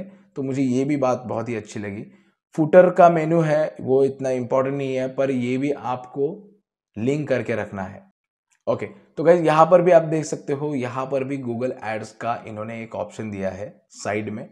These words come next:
ओके, तो इस टेम्पलेट के ऊपर भी AdSense का अप्रूवल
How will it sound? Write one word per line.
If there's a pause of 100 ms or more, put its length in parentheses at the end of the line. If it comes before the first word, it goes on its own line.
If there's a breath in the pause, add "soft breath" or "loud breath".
(180)
ओके,
तो (320)
इस
टेम्पलेट
के
ऊपर
भी
AdSense
का
अप्रूवल